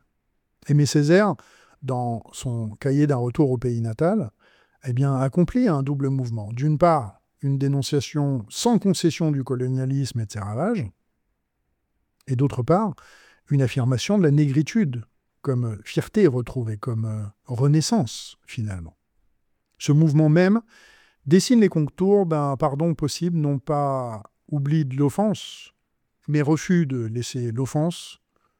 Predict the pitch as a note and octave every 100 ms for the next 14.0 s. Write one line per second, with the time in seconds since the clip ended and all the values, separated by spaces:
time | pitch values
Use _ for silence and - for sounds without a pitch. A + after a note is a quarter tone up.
0 | _ - C3 C#3+ E3 D#3 E3 D3 B2+ A#2+
1 | - G#2 G2+ _ _ - C3+ C#3+ - C3+
2 | D3 - B2 C3 B2 C3 - C#3+ D3+ -
3 | B2 A#2 - C3+ D3+ D#3 _ _ _ _
4 | _ _ - C3+ B2 A2 - - - _
5 | _ _ _ _ _ _ _ _ _ _
6 | _ _ _ _ _ _ _ _ _ _
7 | _ _ _ _ _ _ - D3+ F#3 F3+
8 | A#3+ B3 F3+ E3 D3+ D3 B2 - _ _
9 | E3 D3 C#3+ D3 F#3+ D#3 C#3 D3+ F3 D#3
10 | C#3 A#2+ D3+ D3 C3 A#2+ C3+ A#2 - C#3
11 | D3+ F#3 A3+ F3 _ _ _ _ _ _
12 | _ _ - A#2+ A2+ A#2+ - C#3 B2+ A#2+
13 | A#2+ - A#3 F3 B2 A2+ A#2 A2+ G#2+